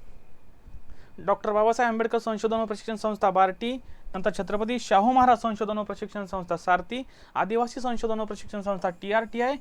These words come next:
आणि महात्मा ज्योतिबा फुले संशोधन व प्रशिक्षण संस्था, महाज्योती या स्वायत्त संस्थांच्या विविध योजनांच्या अंमलबजावणीच्या अनुषंगानं निश्चित करण्यात आलेल्या सर्वकष धोरणांतर्गत स्पर्धा परीक्षा पूर्व प्रशिक्षण कार्यक्रम अंमलबजावणी व संनियंत्रण स-, समितीद्वारे लाभार्थी निवडीकरिता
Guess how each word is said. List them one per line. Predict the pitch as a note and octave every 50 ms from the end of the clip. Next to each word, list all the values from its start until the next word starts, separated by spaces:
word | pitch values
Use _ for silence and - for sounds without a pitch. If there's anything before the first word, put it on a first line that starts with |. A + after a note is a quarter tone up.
| - - - - - -
आणि | G3 G3+
महात्मा | G3+ F#3+ G3 A#3 A#3 - A#3+ A#3
ज्योतिबा | G3 G#3+ G3+ - G#3 G#3 G3+
फुले | F#3 G3+ G3+ G3 F3
संशोधन | F#3 F#3+ F#3+ F3+ G3 F#3 F#3+ G3 A3
व | A#3 A#3
प्रशिक्षण | - F3+ - F3+ - - F3 E3+
संस्था, | D#3+ - E3 D#3+ D3+ - G#3
महाज्योती | G#3+ G#3+ G#3+ G#3+ F#3+ F#3+ E3+ - C3 A#2 - - - - - - F#3
या | F#3+
स्वायत्त | F#3 - F#3+ G3+ A3 A#3 - B3
संस्थांच्या | A3+ - A3 G#3 G3+ - G#3 G3 F3 G3+ F#3+
विविध | F3+ G#3 A#3 A3+
योजनांच्या | G#3+ G3+ G3 G3 G3 G3 G3 F#3+ G3+
अंमलबजावणीच्या | F#3+ F#3 F#3+ F#3+ F#3+ F3+ F#3 F#3+ F#3+ F#3 F3+ - D#3+
अनुषंगानं | F#3 G#3 G3+ A#3 A3+ A3 G#3 G3 F3 C#3 - - - - - - -
निश्चित | F#3+ G3 F3+ - - - C#4 A#3+ - -
करण्यात | A3 G#3 G#3 G#3 G3 G#3
आलेल्या | G3+ G3+ G3+ G3+ G3+
सर्वकष | F#3+ - G3+ F#3+ G3 G3 - A3+ A3+ - -
धोरणांतर्गत | G#3 G3 F#3+ G3 F#3+ F#3+ F#3+ F3+ F#3+ F#3 F#3 G3 G3 F#3+ -
स्पर्धा | - - G#3 F#3+ F#3+ G#3 A3 A#3
परीक्षा | A3+ - G3+ F#3+ - - G3+ G3
पूर्व | F#3 - F#3 F#3+ F#3
प्रशिक्षण | F3+ F3 - F#3 F3+ - F3+ F3
कार्यक्रम | E3+ F#3 E3+ E3+ - E3+ F3 -
अंमलबजावणी | - F3 F3+ G3 G3 G3 G3+ G3 G3+ G#3+ A3 B3 C#4 C#4 - - - - - - -
व | F#3+
संनियंत्रण | - - G#3+ G#3 G#3 G#3 A3 A#3 A#3+ A#3 C#4 C#4 C#4
स-, | A#3+ - - - - -
समितीद्वारे | G#3 G3+ G#3 G3 G3+ G3+ G3+ G3+ F#3+ E3 - - - - - - -
लाभार्थी | F#3 F#3+ G3+ G3+ G#3+ A#3 A3+ A#3+ A3+
निवडीकरिता | A3 G#3 G3+ G3+ G3 G3 F#3+ F#3 - G#3 G#3